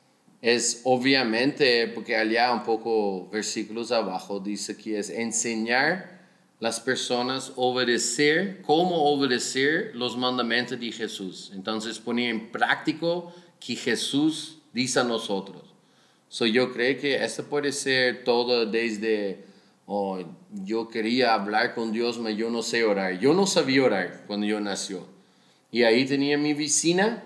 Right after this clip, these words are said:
que, que me evangelizó, la africana, y ella me dio un C D. En esta época, si tú eres muy joven, tenías C D.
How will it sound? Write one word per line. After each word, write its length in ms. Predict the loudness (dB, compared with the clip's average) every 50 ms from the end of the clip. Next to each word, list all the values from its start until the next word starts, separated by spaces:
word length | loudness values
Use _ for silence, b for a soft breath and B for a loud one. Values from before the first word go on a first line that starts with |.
| -16 -10 -6
que, 560 | -4 -2 0 0 -2 -2 -2 -2 -4 -4 -4
que 140 | -6 -6 -2
me 140 | 0 0 0
evangelizó, 880 | 0 0 -2 -2 -2 -4 -4 -2 -4 -2 0 2 2 2 2 0 -2 -6 -4
la 220 | -2 0 0 0
africana, 800 | 0 -2 -4 -6 -4 -2 0 0 2 2 2 2 0 -2 -6 -14 -20 -20 b b b b b b b b b b b b 0
y 180 | 2 4 6
ella 300 | 6 6 6 6 6 6
me 220 | 6 6 6 6 6
dio 280 | 6 4 4 4 4
un 160 | 4 2 2
C 300 | 0 2 2 4 4 4
D. 380 | 4 4 4 4 2 0 -6 -8
En 80 | -8 -8
esta 320 | -6 -2 -2 0 2 0
época, 480 | 0 -2 -4 -6 -2 -2 -2 -2 -2 -6
si 180 | -10 -10 -10
tú 140 | -6 -4 -4
eres 140 | -4 -2 -4
muy 180 | -4 -6 -6
joven, 560 | -8 -4 0 0 0 0 0 -2 -4 -4 -6 -10 -16 -20 -20 _
tenías 420 | -8 -4 -2 -2 0 0 -2 -2 -4
C 320 | -4 -6 -4 -4 -6 -6
D. 400 | -4 -2 -2 -2 -2 -4 -8 -18